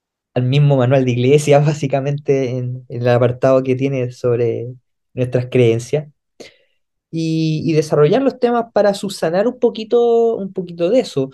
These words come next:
Eh, con respecto a lo primero, eso sí es interesante. Eh,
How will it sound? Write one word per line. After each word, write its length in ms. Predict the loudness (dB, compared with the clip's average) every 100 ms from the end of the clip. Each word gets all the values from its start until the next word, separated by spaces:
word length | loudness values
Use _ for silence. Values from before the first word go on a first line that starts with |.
| -14 _ _ _ _ _ -8
Eh, 220 | -2 -2
con 140 | 0 0
respecto 340 | -2 -4 0
a 20 |
lo 140 | 0 0
primero, 600 | -2 0 0 0 0 -6 _ _ _ _ _ _ _
eso 300 | 0 0 -2
sí 160 | -4 0
es 60 | 0
interesante. 800 | 0 0 0 -2 -8 -10 -14 -16 _ _ _ _ -12
Eh, 880 | -2 4 4 4 2 0 -2 -6